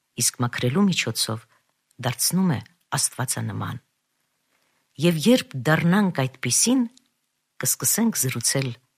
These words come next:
հավիտենականների հետ։ Այսպիսով, Աստված անսահման է և անտեսանելի։ Նրա մասին կարելի է պնդել միայն մեկ բան՝ նրա անսահմանությունը, թեև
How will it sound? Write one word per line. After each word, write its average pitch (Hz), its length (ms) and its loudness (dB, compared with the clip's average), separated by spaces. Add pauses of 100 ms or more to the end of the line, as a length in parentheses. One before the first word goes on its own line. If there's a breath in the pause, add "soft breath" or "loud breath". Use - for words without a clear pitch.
(180)
հավիտենականների 113 960 -4
հետ։ 113 340 -12 (1900 soft breath)
Այսպիսով, 226 580 4
Աստված 196 560 0
անսահման 175 640 4
է 247 80 6
և 180 300 0
անտեսանելի։ 139 880 -2 (1400)
Նրա 143 200 2
մասին 143 360 2
կարելի 131 360 0
է 139 140 0
պնդել 127 400 0
միայն 127 420 2
մեկ 165 300 2
բան՝ 113 240 -4 (720)
նրա 135 240 2 (220)
անսահմանությունը, 151 1080 0 (1000)
թեև 131 320 0